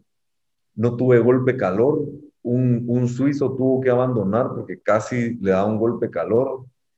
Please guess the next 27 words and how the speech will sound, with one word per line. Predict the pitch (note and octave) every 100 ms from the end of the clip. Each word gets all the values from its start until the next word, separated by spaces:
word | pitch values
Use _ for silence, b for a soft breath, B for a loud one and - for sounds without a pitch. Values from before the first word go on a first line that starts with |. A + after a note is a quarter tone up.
| _ -
Entonces | F#2+ G#2+ B2 B2 B2+
empezás | G#2+ G#2 G2+ G#2+
a | B2+
ver | C3 C3+
cosas | C3 D3 C#3
como | A2 G2 F#2+
esas, | C3 D#3 G#2 F2+
¿me | F2+
entendés? | F#2 E2 F#2 A#2+ B2+
Gente | - A#2 A#2+ B2
abandonando, | A#2 G2 F#2+ G2 A2+ C#3 C#3 C3+ - - - _
gente | - A2+ A#2+
con | A#2 G2+
lesiones. | F2+ - B2+ C3+ C3 C3 B2+ - - _ _ _ _ _
Em, | G2 G2 G2 F#2+ F#2 F2+ F2 - - _ _ _ _ _ _ _ _
y | A2
luego | G#2+ A2+ C#3+ D3
la | B2
etapa | - A2+ A#2 -
cuatro, | C#3+ F#3 F#3
otra | E3 B2
experiencia. | B2 B2 G#2+ A#2+ F#3 G#3+ G3 E3 D#3 C#3+ -
En | G#2+
la | G2+
cinco | G2 B2+ D3 C#3+ C#3
te | G#2
la, | F#2+